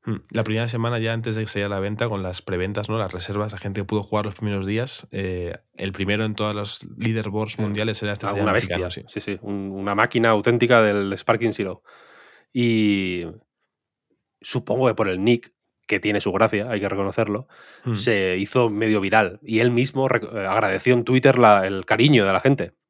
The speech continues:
Speaker 1: Sí,
Speaker 2: Me
Speaker 1: sí,
Speaker 2: encantó,
Speaker 1: sí.
Speaker 2: fue una cosa increíble.
Speaker 1: Ya tenía fanarts de Goku con la
Speaker 2: Sí,
Speaker 1: bandera de
Speaker 2: sí.
Speaker 1: México y demás. Me parece estupendo porque además en México Dragon Ball, yo creo que en su día y ahora,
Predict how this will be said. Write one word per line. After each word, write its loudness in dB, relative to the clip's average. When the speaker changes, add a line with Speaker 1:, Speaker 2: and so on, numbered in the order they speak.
Speaker 1:
Sí, -6
Speaker 2:
Me 2
Speaker 1:
sí, -2
Speaker 2:
encantó, 2
Speaker 1:
sí. -20
Speaker 2:
fue -4
una 0
cosa 2
increíble. 0
Speaker 1:
Ya -2
tenía -2
fanarts -4
de -4
Goku -4
con -4
la -4
Speaker 2:
Sí, -2
Speaker 1:
bandera -4
de -4
Speaker 2:
sí. -2
Speaker 1:
México -2
y -4
demás. -4
Me -8
parece -6
estupendo -6
porque -8
además -6
en -4
México -6
Dragon -6
Ball, -6
yo -12
creo -10
que -10
en -14
su -12
día -6
y -6
ahora, -6